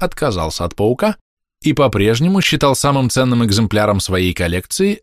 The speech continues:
новозеландского жука стафилина. Конечно же, кузен Бенедикт застраховал свою коллекцию, не пожалев денег на уплату страхового взноса. Эта коллекция, на его взгляд, была дороже, чем весь груз ворвани и китового уса в трюме Пилигрима.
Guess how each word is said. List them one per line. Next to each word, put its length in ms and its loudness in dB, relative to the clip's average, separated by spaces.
новозеландского 800 2
жука 400 -2
стафилина. 760 -6
Конечно 500 0
же, 160 0
кузен 400 0
Бенедикт 540 -2
застраховал 720 0
свою 300 -2
коллекцию, 600 -2
не 100 2
пожалев 460 2
денег 320 0
на 100 2
уплату 340 0
страхового 540 -2
взноса. 560 -4
Эта 220 0
коллекция, 520 0
на 60 2
его 260 4
взгляд, 440 0
была 200 2
дороже, 440 2
чем 240 0
весь 200 2
груз 300 0
ворвани 480 0
и 40 -2
китового 440 0
уса 320 0
в 60 -10
трюме 320 -2
Пилигрима. 580 -4